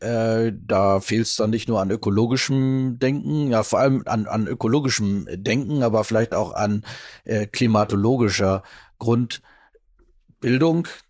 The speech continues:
weil wir uns deutlich machen, ich denk, das ist schon, äh, hinreichend verstanden,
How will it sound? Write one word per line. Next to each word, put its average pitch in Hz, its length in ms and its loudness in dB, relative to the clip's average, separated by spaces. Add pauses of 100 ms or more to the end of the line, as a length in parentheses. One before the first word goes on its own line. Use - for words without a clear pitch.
weil 101 320 0
wir 104 360 0
uns - 680 -4 (180)
deutlich 123 460 0
machen, 120 520 0
ich 110 120 -10
denk, 95 220 -6
das - 240 -4
ist 98 160 -4
schon, 101 480 -2
äh, 101 180 -4
hinreichend 101 640 -2
verstanden, 113 680 -2